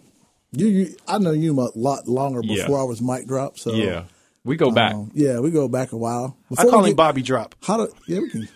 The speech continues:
Speaker 2: <laughs> Bobby
Speaker 3: Bob
Speaker 2: Drop.
Speaker 3: Drop.
Speaker 1: Nobody mentioned LeBron James, number six. Nobody even.
Speaker 2: Lake,
Speaker 3: Wow.
Speaker 2: uh, the, uh,
Speaker 3: Yeah,
Speaker 2: yeah,
Speaker 3: the Miami
Speaker 2: Olympics.
Speaker 3: years.
Speaker 1: I mean,
Speaker 3: Yeah.
Speaker 1: sheesh.
Speaker 3: Yeah.
Speaker 1: Sorry,
Speaker 2: Yeah.
Speaker 1: I, I was just thinking to myself,
Speaker 2: No?
Speaker 1: like,
Speaker 3: I was always salty that when he went back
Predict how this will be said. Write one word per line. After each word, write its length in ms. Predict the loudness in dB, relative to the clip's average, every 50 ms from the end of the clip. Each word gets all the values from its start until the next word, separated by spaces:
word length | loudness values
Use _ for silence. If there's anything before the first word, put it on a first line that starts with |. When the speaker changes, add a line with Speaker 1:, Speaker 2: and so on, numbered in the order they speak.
| -8 -6
Speaker 2:
<laughs> 520 | -4 -4 -4 -4 -6 -6 -6 -8 -8 -4
Bobby 880 | -6 -6 -4 -2 -4 -4 -4 -4 -10 -2 0 0 0 0 -2 -10 -12 -4 2
Speaker 3:
Bob 0 |
Speaker 2:
Drop. 240 | 4 4 4 4 4
Speaker 3:
Drop. 260 | 2 2 2 2 4
Speaker 1:
Nobody 380 | 4 4 6 4 6 4 4
mentioned 540 | 4 4 2 2 2 2 2 2 2 2 2
LeBron 440 | 2 0 -2 -2 -2 -2 0 -2 -2
James, 360 | -2 -2 -2 0 -2 -2 -2 -2
number 180 | -2 -2 -4
six. 460 | -6 -4 -4 -4 -4 -4 -8 -12 -10 -8
Nobody 240 | -6 -6 -4 -4 -4
even. 180 | -4 -6 -4 0
Speaker 2:
Lake, 260 | 2 2 2 2 -2
Speaker 3:
Wow. 320 | -4 0 2 4 4 4 2
Speaker 2:
uh, 20 |
the, 80 | 2 0
uh, 360 | 0 0 0 2 0 0 0
Speaker 3:
Yeah, 120 | 0 0 2
Speaker 2:
yeah, 120 | 2 2
Speaker 3:
the 80 | 2 0
Miami 320 | 0 0 0 2 2 2 2
Speaker 2:
Olympics. 220 | 2 0 0 -2 -2
Speaker 3:
years. 20 |
Speaker 1:
I 80 | -2 -2 -2
mean, 140 | -2 -2 -2
Speaker 3:
Yeah. 140 | -2 -2 -2 -4
Speaker 1:
sheesh. 640 | -6 -12 -12 -6 -4 -2 -2 -2 -2 -4 -14 -20 -20 _ _ _
Speaker 3:
Yeah. 360 | -8 -4 -4 -2 -4 -4 -8 -14 -10
Speaker 1:
Sorry, 160 | -6 -4 -2
Speaker 2:
Yeah. 280 | -2 -2 -4 -6 -6 -6
Speaker 1:
I, 40 | -6
I 20 |
was 100 | -6 -8
just 140 | -10 -10 -8
thinking 160 | -8 -8 -8 -10
to 60 | -12
myself, 220 | -12 -8 -4 -2
Speaker 2:
No? 120 | 0 0 -2
Speaker 1:
like, 160 | -4 -8 -12 _ _ _ _ _ _ _ _ 2
Speaker 3:
I 80 | 4 4
was 200 | 4 4 2 2
always 300 | 2 2 2 0 -2 -4
salty 440 | 0 0 0 0 0 -2 -4 -4 -6
that 120 | -6 -6 -6
when 180 | -6 -6 -4
he 60 | -4
went 360 | -6 -4 -4 -4 -4 -4 -8 -4
back 400 | -2 -2 -2 -2 -8 -12 -18